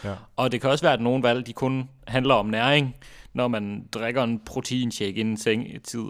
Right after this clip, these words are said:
Speaker 2: eller, øh, spiser lidt tun, fordi man ikke har fået helt nok protein den dag, eller hvad det nu lige er, og det er jo, det er jo også helt okay.
Speaker 1: Ja, helt sikkert. Øh, og sådan har jeg det jo også, i og med at jeg også kan lide styrketræning, så er der jo også det der med aspekt med at tænke i sådan,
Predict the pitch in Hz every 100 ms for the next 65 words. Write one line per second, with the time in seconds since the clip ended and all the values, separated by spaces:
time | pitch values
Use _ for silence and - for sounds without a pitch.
0 | - 85 85 82 - - _ - - _
1 | _ _ _ - 98 - 143 131 117 110
2 | - 147 131 107 123 113 113 110 - 110
3 | 101 - 107 110 117 107 107 120 - 127
4 | 110 101 113 113 107 131 131 120 113 113
5 | 110 123 135 117 135 110 73 - 147 131
6 | - 156 107 - 113 117 _ _ _ _
7 | - 104 101 - _ - - 110 113 101
8 | 90 _ - - - _ - 117 104 101
9 | 92 127 135 113 95 85 - - 117 101
10 | 95 90 98 - 104 104 - 123 127 98
11 | 92 87 120 120 98 95 - 101 98 98
12 | - 110 - 101 92 - 120 107 92 104
13 | 95